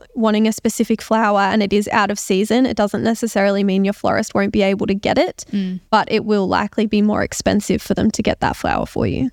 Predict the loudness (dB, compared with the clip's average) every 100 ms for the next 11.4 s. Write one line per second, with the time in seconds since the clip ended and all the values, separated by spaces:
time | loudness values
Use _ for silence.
0 | -2 -2 -2 -6 _ -8 -4 -2 -4 -8
1 | -4 -4 -2 -2 0 0 -2 -2 -2 -2
2 | -4 -8 -6 -4 -2 -2 -2 -2 -4 -6
3 | -12 -16 -4 -2 0 0 0 0 0 0
4 | -2 -2 -4 -4 -4 -4 -8 -4 -4 -4
5 | -10 -10 -14 -18 -6 0 0 0 -2 -6
6 | -20 _ 0 0 -2 -10 -4 0 0 0
7 | 0 -2 -4 -4 -4 -2 -4 -6 -8 -12
8 | -16 _ -4 -2 0 -2 -2 -2 -2 -4
9 | -2 -4 -4 -8 -16 -6 -2 0 2 2
10 | 0 -2 -2 -2 -2 -4 -10 -12 -16 -20
11 | _ _ -4 -4